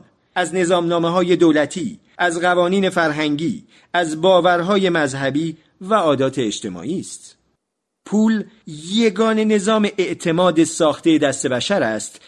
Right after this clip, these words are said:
که می‌تواند تقریباً هر شکاف فرهنگی را بپوشاند و در عین حال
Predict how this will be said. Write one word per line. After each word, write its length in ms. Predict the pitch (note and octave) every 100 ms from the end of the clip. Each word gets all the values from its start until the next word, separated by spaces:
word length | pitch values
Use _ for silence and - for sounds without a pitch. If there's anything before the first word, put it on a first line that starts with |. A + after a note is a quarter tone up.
| _
که 120 | - F#3
می‌تواند 560 | G3 E3+ C#3+ C3+ B2
تقریباً 680 | B2+ E3 D3 E3 E3+ C#3 A2+ - _
هر 480 | - - B3+ D4 C#4+
شکاف 480 | - B3 - G#3+ F#3+
فرهنگی 560 | - F3 D3+ D3+ D3
را 100 | C#3+ B2+ - C3
بپوشاند 840 | C#4 - G3 - B2+ A#2 C3 C#3+ - -
و 100 | G3+
در 160 | G3
عین 300 | G3+ A#3 F#3+
حال 460 | C3 C#3 D3+ E3+